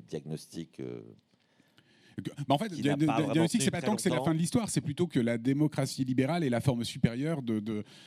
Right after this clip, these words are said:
Speaker 2: de, de, de, quasiment de, d'extase anthropologique. Et si à partir du moment où l'anima-, enfin, c'est, c'est presque, euh,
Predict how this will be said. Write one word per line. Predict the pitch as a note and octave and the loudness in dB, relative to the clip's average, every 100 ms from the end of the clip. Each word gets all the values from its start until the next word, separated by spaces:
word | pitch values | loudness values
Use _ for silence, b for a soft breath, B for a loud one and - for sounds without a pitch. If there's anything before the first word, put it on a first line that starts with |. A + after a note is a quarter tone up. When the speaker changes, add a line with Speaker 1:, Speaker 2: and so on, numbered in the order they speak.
| B | B
Speaker 2:
de, | G#2 A2 | 0 2
de, | G2+ G#2 | 2 2
de, | G2 G2+ G2 F#2 | 2 2 2 0
quasiment | F2+ G2 G#2+ C3+ | 0 0 2 2
de, | G#2+ G2 | 2 0
d'extase | F#2 B2 - - D3+ C3 | 0 -4 -4 -6 -4 -2
anthropologique. | A2+ G#2+ G#2+ G#2+ G#2+ F3+ A#2+ | -4 -2 0 0 0 0 -2
Et | |
si | G2+ - G2 | -4 -6 -8
à | |
partir | G#2 A2+ C#3 | -8 -4 0
du | B2+ | 2
moment | C3 | 4
où | C3 | 4
l'anima-, | B2 B2 B2 A#2+ | 4 2 2 0
enfin, | A#2 G#2 B B | -4 -6 B B
c'est, | - A#2 A#2+ A2+ A2 G#2+ | -4 -2 -2 -4 -2 -4
c'est | G2 - | -4 -2
presque, | D#3 D#3 B2+ | -2 0 0
euh, | A2 A2 G#2+ G#2 G2+ G2 F#2+ F#2 | 2 2 2 2 0 0 -2 -4